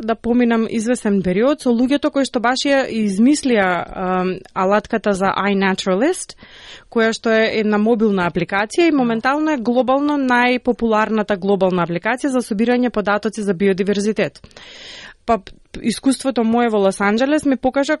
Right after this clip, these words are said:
колку едноставно да се користи и колку лесно граѓаните можат да превземат лидерска улога во изборувањето за донесување на правилни о-, одлуки за зачувување на природата.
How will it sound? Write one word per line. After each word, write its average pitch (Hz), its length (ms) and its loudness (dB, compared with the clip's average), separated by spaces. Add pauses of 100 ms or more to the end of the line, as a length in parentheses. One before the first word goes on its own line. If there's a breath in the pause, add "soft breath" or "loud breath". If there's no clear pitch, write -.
(100)
колку 233 360 0
едноставно 233 640 0
да 208 120 0
се 190 120 -4
користи 208 520 0 (120)
и 254 80 -4
колку 285 320 2
лесно 269 360 0
граѓаните 254 520 0
можат 262 320 0
да 269 80 -2
превземат 285 640 -2 (440 loud breath)
лидерска 262 580 0
улога 196 400 4 (260)
во 233 440 0 (180)
изборувањето 214 880 0
за 254 140 2
донесување 247 540 0
на 285 120 0
правилни 262 480 2
о-, 220 260 2
одлуки 262 580 0 (280 loud breath)
за 240 120 0
зачувување 240 640 0
на 233 140 2
природата. 185 520 0